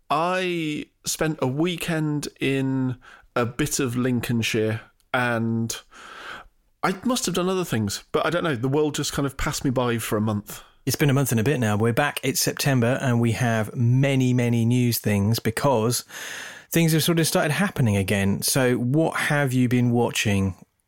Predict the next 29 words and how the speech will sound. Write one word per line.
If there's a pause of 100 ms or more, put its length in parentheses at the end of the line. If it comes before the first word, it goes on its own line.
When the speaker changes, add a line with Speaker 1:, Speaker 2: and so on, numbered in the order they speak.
(520)
Speaker 1:
Well,
let's
start
with (140)
something
that
we
talked
about
in
the
last
episode
before
our
break, (120)
which
was
the
races
that
stopped
the
world. (520)
This
was
a
Jaguar
documentary